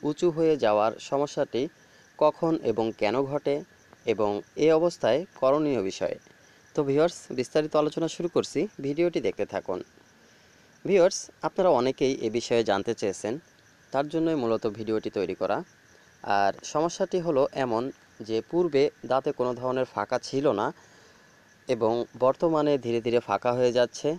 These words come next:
সেই সঙ্গে সামনের উপরের মাড়ির দাঁত ধীরে ধীরে উঁচু হয়ে যাচ্ছে এবং দাঁতের পাশে ফাঁকা তৈরি হচ্ছে। তো ভিউয়ার্স, এই সমস্যাটা কেন হয় এবং এমন সমস্যা হলে আপনার করণীয় কী,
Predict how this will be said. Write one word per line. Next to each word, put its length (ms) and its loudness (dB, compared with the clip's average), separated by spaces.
সেই 180 -4
সঙ্গে 360 0
সামনের 540 0
উপরের 400 0
মাড়ির 340 0
দাঁত 240 2
ধীরে 200 0
ধীরে 240 0
উঁচু 240 0
হয়ে 200 2
যাচ্ছে 360 2
এবং 240 0
দাঁতের 300 0
পাশে 300 -2
ফাঁকা 340 -2
তৈরি 220 0
হচ্ছে। 300 -8
তো 60 -6
ভিউয়ার্স, 320 2
এই 160 4
সমস্যাটা 500 0
কেন 220 2
হয় 260 0
এবং 260 -2
এমন 220 -2
সমস্যা 400 -2
হলে 260 0
আপনার 320 -4
করণীয় 420 0
কী, 200 -4